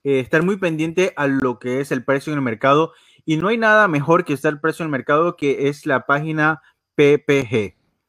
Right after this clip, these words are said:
Es una muy buena página que te va registrando. Y recuerden que el POP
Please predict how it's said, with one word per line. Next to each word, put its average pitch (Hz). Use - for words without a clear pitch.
Es 127
una 156
muy 143
buena 143
página 151
que 151
te 127
va 135
registrando. 151
Y 156
recuerden 202
que 151
el 131
POP 160